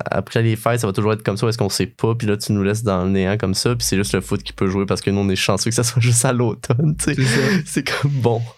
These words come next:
Speaker 1: ok.
Speaker 2: Tu sais, j'ai, je connais des athlètes qui, tu sais, mettons, j'ai, j'ai, il y a un, il y a un gars dans l'équipe qui, qui est vraiment venu à l'université de Sherbrooke pour, pour l'athlétisme.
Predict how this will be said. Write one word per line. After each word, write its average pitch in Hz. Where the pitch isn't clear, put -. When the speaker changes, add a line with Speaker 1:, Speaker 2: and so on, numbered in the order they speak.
Speaker 1:
ok. 170
Speaker 2:
Tu 127
sais, -
j'ai, 127
je -
connais 131
des 127
athlètes 127
qui, 107
tu -
sais, 135
mettons, 123
j'ai, 113
j'ai, 107
il 101
y 107
a -
un, 110
il -
y 107
a -
un 107
gars 123
dans 123
l'équipe 127
qui, 95
qui -
est 110
vraiment 117
venu 120
à 110
l'université 113
de 110
Sherbrooke 113
pour, 110
pour 131
l'athlétisme. 113